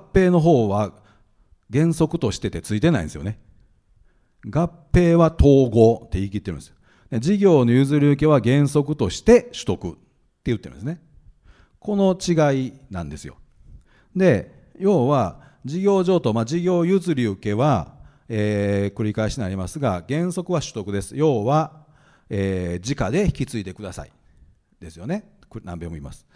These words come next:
じゃあ、原則という以上は例外があるんですかっていう話なんですが、おそらくこれもキューアンドエーで出てきますが、議論、検討会の議論で出てきたのは、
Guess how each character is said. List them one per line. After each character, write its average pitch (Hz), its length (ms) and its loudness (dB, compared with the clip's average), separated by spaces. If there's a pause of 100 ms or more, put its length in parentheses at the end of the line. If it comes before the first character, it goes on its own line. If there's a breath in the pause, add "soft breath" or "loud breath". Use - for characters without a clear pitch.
(440 soft breath)
じ 131 120 0
ゃ 202 140 4
あ、 95 100 -6
原 208 300 2
則 202 320 -2
と 156 100 0
い 135 160 4
う 156 40 4
以 151 40 2
上 120 260 -2
は 156 220 2
例 120 240 2
外 127 240 0
が 135 140 0
あ 117 80 0
る 131 120 0
ん 113 60 -2
で 101 140 -4
す - 100 -16
か 170 160 0
っ 175 80 -4
て - 80 -10
い 123 40 -4
う - 20 -2
話 113 260 -4
な 92 120 -8
ん 90 60 -10
で 87 80 -10
す 104 120 -14
が、 127 240 0 (160 loud breath)
お 170 100 -4
そ 208 100 0
ら 160 80 0
く 117 60 -10
こ 151 140 0
れ 139 40 2
も 110 80 -4
キ 160 120 -4
ュ 160 40 -2
ー 160 40 -2
ア 156 80 -2
ン 156 40 -6
ド 160 120 0
エ - 20 0
ー - 20 -2
で 98 100 -4
出 131 120 2
て 139 120 4
き 143 120 -2
ま 139 140 0
す 117 160 -8
が、 107 360 -2 (260 soft breath)
議 156 140 0
論、 135 360 2
検 160 300 -2
討 170 140 4
会 120 120 2
の 104 100 0
議 127 100 -2
論 135 200 0
で 98 100 -2
出 123 140 -2
て 131 120 -2
き - 140 -8
た 87 160 -6
の 85 220 -12
は、 113 300 -4